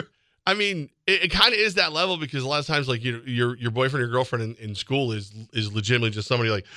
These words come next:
"Do you wanna be my girlfriend?" "Yeah, I'll be your girlfriend. We're boyfriend, girlfriend now." And then, like, a day later, you're like, "I don't even know. You smell bad. I'm out. You smell like cabbage." And, like,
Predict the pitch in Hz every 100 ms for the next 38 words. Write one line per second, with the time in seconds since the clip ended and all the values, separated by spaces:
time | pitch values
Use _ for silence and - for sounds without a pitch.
0 | - - 165 220 247 165 220 226 185 160
1 | 190 - 240 262 247 _ _ 113 156 180
2 | 156 156 143 123 131 123 147 135 - -
3 | 175 214 233 208 208 175 185 214 202 185
4 | 165 156 156 143 _ - 127 143 143 139
5 | 131 123 127 123 127 127 127 127 123 110
6 | - 143 240 285 247 226 226 202 226 -
7 | 208 196 170 151 147 170 165 143 - 147
8 | 190 175 160 170 160 131 - - _ -
9 | 135 143 131